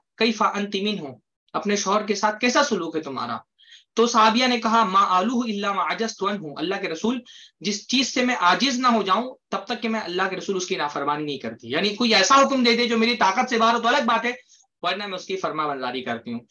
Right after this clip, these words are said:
तो अल्लाह ने फरमाया, "फंजुरी ऐना अंति मिन्हु फ़इन्नहु जन्नतुकी व नारुकी", कि तुम अपना मामला देखते रहो अपने शौहर के साथ, क्योंकि तुम्हारा शौहर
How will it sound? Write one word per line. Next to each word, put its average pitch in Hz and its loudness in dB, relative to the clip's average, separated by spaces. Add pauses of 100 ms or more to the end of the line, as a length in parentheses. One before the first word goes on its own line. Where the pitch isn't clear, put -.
(240)
तो 170 0
अल्लाह 196 0
ने 202 -2
फरमाया, 190 -2
"फंजुरी 208 4
ऐना 190 0
अंति 180 -6
मिन्हु 170 -2 (220)
फ़इन्नहु 165 -2
जन्नतुकी 156 -4
व 143 0
नारुकी", 127 -4 (480)
कि 190 0
तुम 233 4
अपना 233 4
मामला 202 6
देखते 190 2
रहो 262 2
अपने 226 0
शौहर 165 -4
के 139 -8
साथ, 131 -6
क्योंकि 165 -4
तुम्हारा 160 -2
शौहर 180 2